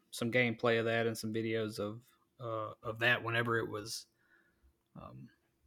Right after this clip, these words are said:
whenever it came to, to Game Pass, I remember seeing, seeing some content from that, and it looked like it's, you know, kinda like a,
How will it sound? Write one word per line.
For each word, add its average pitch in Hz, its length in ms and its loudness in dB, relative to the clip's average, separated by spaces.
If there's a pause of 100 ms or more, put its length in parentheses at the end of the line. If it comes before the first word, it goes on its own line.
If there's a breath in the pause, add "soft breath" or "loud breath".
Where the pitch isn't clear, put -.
(360)
whenever 139 320 10
it 117 120 0
came 127 380 4
to, 127 380 2 (140)
to 135 80 0
Game 127 240 4
Pass, 127 180 4
I 127 40 2
remember 120 260 2
seeing, 120 440 2 (160)
seeing 131 300 0
some 117 120 -6
content 117 500 0 (180)
from 113 220 0
that, 117 140 2
and 113 120 0
it 117 80 -2
looked 117 180 -4
like 110 200 -4
it's, - 340 -4 (240)
you 117 100 -6
know, 117 80 0
kinda 120 240 -2
like 113 220 -2
a, 110 180 -2